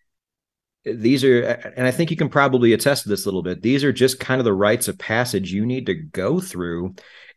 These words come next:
so they don't affect you later on when it really matters.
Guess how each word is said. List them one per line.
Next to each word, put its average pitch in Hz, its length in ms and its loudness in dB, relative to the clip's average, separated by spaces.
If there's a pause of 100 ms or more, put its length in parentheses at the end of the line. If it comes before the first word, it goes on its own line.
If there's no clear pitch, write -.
(160)
so 107 640 6
they 110 160 4
don't 113 260 2
affect 117 460 -2
you 101 160 -2
later 90 420 -2
on 107 560 -2 (120)
when 95 160 0
it 95 100 -2
really 95 320 -2
matters. 87 640 -6